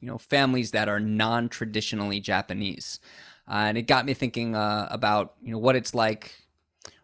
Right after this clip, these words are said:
raising, you know, mixed race children, raising non-traditionally Japanese children in this culture. So I wanted to have, uh, Dan on to talk about it, um, kind of as, as two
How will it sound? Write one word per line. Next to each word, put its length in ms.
raising, 640
you 80
know, 200
mixed 340
race 200
children, 540
raising 680
non-traditionally 680
Japanese 400
children 540
in 480
this 220
culture. 460
So 120
I 40
wanted 260
to 60
have, 280
uh, 420
Dan 200
on 180
to 40
talk 240
about 300
it, 260
um, 440
kind 220
of 80
as, 360
as 220
two 580